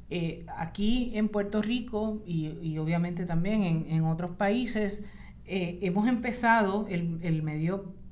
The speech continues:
de periodismo feminista, todas, ha sido pionero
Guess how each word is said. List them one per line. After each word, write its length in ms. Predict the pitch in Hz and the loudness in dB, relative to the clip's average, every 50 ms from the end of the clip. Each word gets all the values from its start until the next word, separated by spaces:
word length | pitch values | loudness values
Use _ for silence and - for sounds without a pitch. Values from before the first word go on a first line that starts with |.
| - - - | -16 -10 -6
de 100 | - 180 | -6 -4
periodismo 440 | - 175 170 165 160 160 165 185 185 | -2 0 0 2 2 2 2 2 2
feminista, 520 | - 214 202 190 185 202 - - 196 185 | 0 0 0 0 0 -2 0 0 -2 0
todas, 260 | 180 185 220 233 226 | 0 0 2 2 2
ha 80 | 208 180 | 2 0
sido 440 | 165 175 165 175 196 202 202 202 - - | 0 0 0 0 0 0 -2 -4 -6 -6
pionero 640 | - 190 160 143 147 151 175 220 226 180 151 180 - | -4 -4 -2 -2 -2 -2 0 0 0 0 -2 -4 -8